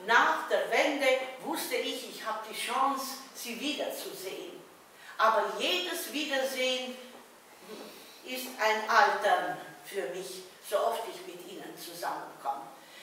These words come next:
Zum Glück hat es mich nicht niedergepresst total. Es sind Augenblicke, wo wir zusammenkommen,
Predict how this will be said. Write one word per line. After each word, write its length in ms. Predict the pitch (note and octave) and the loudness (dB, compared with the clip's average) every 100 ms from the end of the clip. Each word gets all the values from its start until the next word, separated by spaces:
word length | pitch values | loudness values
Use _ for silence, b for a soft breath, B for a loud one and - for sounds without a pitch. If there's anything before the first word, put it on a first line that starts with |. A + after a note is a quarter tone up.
| B B - - - - - | B B -20 -20 -20 -18 -8
Zum 220 | C#4+ C4 | -4 -4
Glück 300 | E4+ F#4+ - | 0 0 2
hat 180 | A3 G#3+ | 2 2
es 140 | A3 A3+ | 0 -4
mich 320 | A3 - - - - | -8 -10 -12 -14 -12
nicht 480 | A#3 A#3 - F#3 F#3 | -10 -10 -12 -12 -8
niedergepresst 1600 | A#3+ A3 C#4+ - - - - - - G3+ - F#3+ F#3 - - - | -6 0 2 2 0 -6 -12 -14 -8 -2 4 4 4 -2 -8 -6
total. 460 | F#3+ F3+ E3+ D#3+ D#3+ B B G3+ | -4 0 4 4 2 B B -8
Es 140 | A3 | -6
sind 220 | A3 G#3+ | -6 0
Augenblicke, 680 | B3+ C#4+ C4+ B3+ B3+ B3 G#3+ G3 | 4 6 4 -2 -4 -2 -2 -2
wo 120 | G3 | -4
wir 240 | G#3 G3 | -6 -6
zusammenkommen, 1000 | F#3 - G#3+ A#3+ A#3+ - A3+ A3 A3+ A3+ | -8 0 2 2 0 0 2 2 0 -2